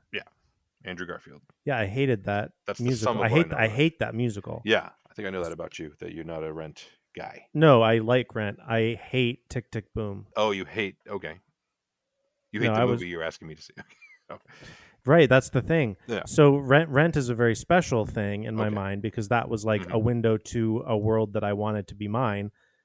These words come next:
Speaker 2: like, without the poverty and
Speaker 1: Mm-hmm.
Speaker 2: dying of disease.
Speaker 1: Right.
Speaker 2: But then Tick, Tick, Boom, oh, the Lost Larson musical, right? Let's,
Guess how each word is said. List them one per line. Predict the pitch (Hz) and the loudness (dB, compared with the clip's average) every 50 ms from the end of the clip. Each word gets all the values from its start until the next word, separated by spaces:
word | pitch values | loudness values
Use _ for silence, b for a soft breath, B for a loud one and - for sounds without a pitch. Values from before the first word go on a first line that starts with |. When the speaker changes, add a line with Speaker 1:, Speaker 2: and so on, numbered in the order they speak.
| _ _ _ - | _ _ _ -6
Speaker 2:
like, | - 120 113 101 - _ | -2 0 0 -2 -2 _
without | - 120 107 - 117 110 104 - | -6 -4 0 0 2 0 0 -2
the | - - | -4 -4
poverty | - - 123 120 110 113 107 104 107 104 104 104 110 - - | -2 0 0 0 2 0 -2 -2 -2 -4 -4 -4 -6 -8 -6
and | 113 110 104 101 104 101 | -4 -2 -2 -2 -2 -2
Speaker 1:
Mm-hmm. | 104 | -2
Speaker 2:
dying | 110 104 107 107 104 104 | -2 -2 -2 -2 -2 -4
of | 104 92 90 | -6 -8 -10
disease. | - 156 117 165 175 123 101 120 104 - - _ _ _ _ _ _ _ _ _ _ - | -10 -8 -4 -4 -4 -4 -4 -8 -10 -14 -18 _ _ _ _ _ _ _ _ _ _ -20
Speaker 1:
Right. | - - | -6 0
Speaker 2:
But | - 123 120 117 117 - _ _ b b b b b b _ _ _ _ _ _ _ _ _ _ _ - 123 | 2 4 4 4 2 -2 _ _ b b b b b b _ _ _ _ _ _ _ _ _ _ _ -8 -2
then | 120 127 120 117 | 2 2 2 2
Tick, | 113 - 135 117 - | 2 0 -2 -4 -2
Tick, | - 117 - | -4 -6 -2
Boom, | - 135 135 131 117 | 0 0 2 2 4
oh, | 120 151 160 127 | 4 6 6 4
the | 113 117 | 4 4
Lost | 117 120 127 131 123 - - | 6 6 6 6 4 2 -2
Larson | - 123 143 160 147 - - 120 110 | 0 2 2 2 2 0 -2 -2 -2
musical, | 107 107 107 95 101 107 - - 110 104 | 0 0 -2 -2 -4 -6 -6 -4 -4 -4
right? | 98 107 117 131 135 | -2 -2 -2 -2 -2
Let's, | 120 110 - - - - - | -4 -6 -6 -8 -12 -16 -18